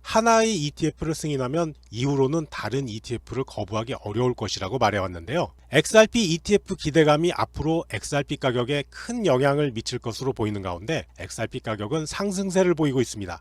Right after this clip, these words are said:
현재 이십 일 이동평균선 돌파 시도 중인데요. 이미 중기 추세선을 넘어섰기 때문에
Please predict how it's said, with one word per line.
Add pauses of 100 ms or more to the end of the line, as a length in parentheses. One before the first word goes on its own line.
(280)
현재
이십
일
이동평균선
돌파
시도
중인데요. (160)
이미
중기
추세선을
넘어섰기
때문에